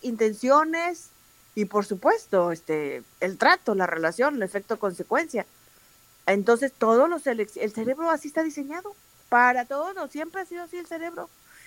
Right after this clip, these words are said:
Está diseñado como un aparato cognitivo con almacenamiento de memorias,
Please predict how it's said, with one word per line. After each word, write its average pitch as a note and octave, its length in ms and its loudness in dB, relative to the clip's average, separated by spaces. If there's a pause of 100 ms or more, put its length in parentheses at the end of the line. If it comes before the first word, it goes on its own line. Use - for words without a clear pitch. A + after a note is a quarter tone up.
(100)
Está D#4 380 4
diseñado E4 720 -4 (320)
como B3 300 0
un E4+ 420 -6
aparato C#4 420 -8
cognitivo C#4 880 -4 (420)
con A#3+ 180 2
almacenamiento A#3+ 1040 -2
de D4+ 80 -4
memorias, C4+ 600 2